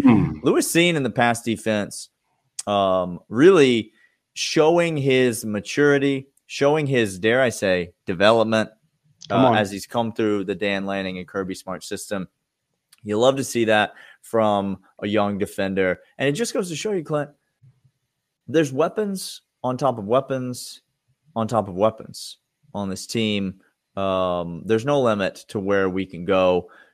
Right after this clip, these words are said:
Speaker 2: uh, defensively. Uh, so w-, we got more to talk about. We're gonna come back and we're gonna talk about it as well. Thank you for listening. Thanks for making it your first listen of the day. And, um, Clint's gonna tell you all about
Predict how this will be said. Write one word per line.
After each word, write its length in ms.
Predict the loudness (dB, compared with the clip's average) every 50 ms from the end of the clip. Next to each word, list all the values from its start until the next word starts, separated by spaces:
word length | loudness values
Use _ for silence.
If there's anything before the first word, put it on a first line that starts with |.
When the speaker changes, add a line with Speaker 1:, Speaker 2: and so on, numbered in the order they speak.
| _ -6
Speaker 2:
uh, 200 | -2 -2 0 -2
defensively. 1120 | -2 -4 -6 -6 -4 -2 -2 -2 -2 -2 -2 -4 -2 0 0 0 2 2 0 -2 -4 -8 _ _ _ _ _ _ _ -14
Uh, 300 | -10 -8 -8 -6 -8 -8
so 300 | -4 0 2 2 2 2 -2 -12 -20 -20 -20 _ -12
w-, 140 | -12 -12 -12 _ _ _ _ _ -14
we 220 | -2 2 4 6
got 160 | 6 6 6 6
more 180 | 8 8 8
to 100 | 6 6
talk 220 | 6 4 4 4 4
about. 420 | 4 4 4 4 2 0 -4 _
We're 120 | -2 0 2
gonna 200 | 4 4 2 2
come 180 | 2 2 4
back 440 | 6 6 6 6 4 2 0 -4 -10 -10 -8
and 100 | -6 -6
we're 80 | -4
gonna 160 | -4 -4 -4 -4
talk 260 | -2 -2 -2 -2 0
about 300 | 0 0 2 2 2 0
it 260 | -2 -2 -4 -8 -14 _ _ -20 -16 -12
as 160 | -12 -10 -6
well. 520 | -2 2 2 4 4 4 4 2 0 -2 -8 _ _ _
Thank 180 | -4 -4 -4
you 80 | -2 -2
for 100 | 0 0
listening. 580 | 2 2 2 0 -2 -4 -4 -2 -2 -2 -4
Thanks 220 | -4 -4 -6 -6 -6
for 100 | -6 -4
making 260 | -4 -2 -2 -2 -2
it 180 | -2 -2 -4 -4 _ _
your 160 | -4 -4 -2
first 280 | -2 -2 -2 -2 -2 -2
listen 280 | -4 -4 -4 -6 -6
of 140 | -6 -6 -6
the 80 | -6 -6
day. 500 | 0 2 4 6 6 6 4 2 0 -4 _ _ _ _ _ _ -6
And, 640 | -4 -2 -2 0 0 0 0 0 -2 -2 -4 -8 -6 -2
um, 400 | 0 2 2 2 0 0 -4 -8 -8
Clint's 240 | -6 -6 -6 -6 -6
gonna 120 | -8 -4
tell 160 | 0 2 2 4
you 80 | 4
all 180 | 4 4 4 4
about 420 | 6 6 4 6 4 2 0 -4